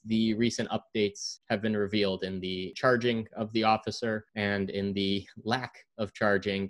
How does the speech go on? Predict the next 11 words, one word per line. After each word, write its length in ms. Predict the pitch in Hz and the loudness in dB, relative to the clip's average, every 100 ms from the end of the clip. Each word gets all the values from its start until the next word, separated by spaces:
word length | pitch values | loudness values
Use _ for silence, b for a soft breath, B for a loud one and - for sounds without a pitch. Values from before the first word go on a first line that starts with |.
| - | -2
of 320 | 110 104 98 107 | 2 2 2 0
the 140 | 101 | 0
officers 640 | 98 - 98 104 98 95 | 0 -2 -4 0 0 -2
for 560 | - 104 98 95 98 95 - | -4 0 2 0 -2 -2 0
anything 360 | 107 104 101 | 0 2 -2
directly 680 | 95 98 107 104 - 107 95 | 0 2 4 2 0 2 2
pertaining 640 | 95 104 - 101 95 90 87 | 4 -2 2 2 2 -2 -2
to 320 | 98 92 90 | 2 2 2
Breonna 280 | 95 90 90 | 0 0 0
Taylor's 360 | 98 85 82 | 0 0 -4
death. 220 | 87 87 | -6 -8